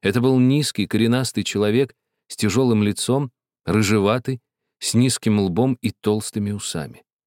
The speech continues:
Одет он был в ту форму, какую, видимо, придумал для себя до того, как начал носить мундир генералиссимуса, в серый френч — и серые брюки,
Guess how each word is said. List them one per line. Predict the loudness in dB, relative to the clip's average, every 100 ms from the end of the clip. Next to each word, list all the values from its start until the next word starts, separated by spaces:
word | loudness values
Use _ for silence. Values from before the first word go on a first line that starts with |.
| _ _ _ _ -4
Одет | 0 2 2
он | 2 2
был | 0
в | 0
ту | -2
форму, | -2 2 2 2 0
какую, | -2 0 0
видимо, | 2 2 2 2
придумал | 2 0 2 0 0 0
для | -2
себя | -2 -2 -2 0
до | -2
того, | -2 -2 0 0
как | -2 -2
начал | -2 -2 -2
носить | -2 -2 -4 -2
мундир | 0 0 0 -2 -2 _ -8
генералиссимуса, | -2 0 2 0 0 -2 -6 -8 -10 -14 _ _ _ _ -6
в |
серый | 0 2 0
френч — | 0 0 0 -6 _ _ _
и | -4
серые | -2 0 2 2
брюки, | 2 0 0 -2 -6